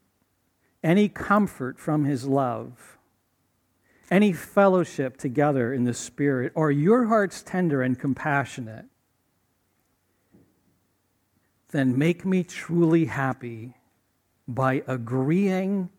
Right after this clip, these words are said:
wholeheartedly with each other, loving one another, and working together with one mind and purpose. Don't be selfish. Don't try to impress others. Be humble,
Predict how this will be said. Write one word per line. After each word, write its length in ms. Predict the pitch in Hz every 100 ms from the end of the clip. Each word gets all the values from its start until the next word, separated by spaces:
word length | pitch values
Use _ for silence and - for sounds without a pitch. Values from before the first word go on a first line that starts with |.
| _ _ _
wholeheartedly 960 | - 180 180 180 - 165 160 131 123 117
with 280 | 123 131 131
each 200 | 120 -
other, 360 | 117 113 107 - _
loving 440 | 147 165 175 160 135
one 160 | 120
another, 480 | 120 117 113 120 - _ _ _ _ _
and 200 | 147 139
working 360 | 151 170 185 165
together 500 | 156 135 147 139 123
with 200 | 117 -
one 260 | 123 147
mind 480 | 139 131 123 117 110
and 220 | 139 131
purpose. 720 | 120 143 123 113 113 - - - _ _ _ _ _ _ _ _ _ _ _ _ _ _ _ -
Don't 200 | 180 180
be 120 | 170
selfish. 760 | - 143 120 - 120 - - - _ _ _ _ _ _ _ _ _ _ -
Don't 220 | 160 175
try 200 | - 190
to 160 | 185 165
impress 720 | 147 - - 160 131 104 -
others. 480 | 156 147 120 117 117
Be 220 | 120 156
humble, 600 | 127 - 190 160 131 143